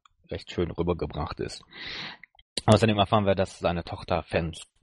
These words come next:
ein Fan der drei Fragezeichen ist. Da kommt auf einmal die Polizei ran und nimmt Denzel fest. Am nächsten Tag kommt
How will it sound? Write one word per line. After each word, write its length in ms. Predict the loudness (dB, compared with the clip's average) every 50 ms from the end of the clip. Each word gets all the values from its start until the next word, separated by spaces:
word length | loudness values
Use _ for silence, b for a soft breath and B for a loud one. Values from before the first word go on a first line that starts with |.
| -14 -14 -8 -2
ein 220 | 0 0 0 0
Fan 240 | 2 2 2 2 2
der 100 | 0 -2
drei 280 | -2 -4 -2 -2 -2
Fragezeichen 640 | 0 2 2 2 2 -2 -4 -4 -4 -4 -4 -4 -6 -6
ist. 360 | -6 -8 -8 -10 -12 -14 -16 B B B B B B B B B B B B B
Da 80 | 6 6
kommt 160 | 6 6 4 2
auf 100 | 0 0
einmal 140 | -2 -2
die 60 | -2 -2
Polizei 420 | -2 -2 -2 -2 0 2 2 2
ran 220 | 2 2 0 -2
und 120 | -2 -4 -4
nimmt 240 | -4 -4 -4 -6 -8 _ _ _ _ _ -18 -18 -16
Denzel 500 | 0 2 2 2 2 0 0 0 0 0
fest. 720 | -2 -4 0 4 4 4 4 2 -6 -14 -12 -10 -8 -6 -4 -4 -4 -2
Am 100 | 0 0
nächsten 340 | 0 0 -2 -4 -6 -4
Tag 320 | 0 2 2 2 2 -2 -4 0
kommt 580 | 2 2 2 2 0 -4 -8 -10 -10 -10 -2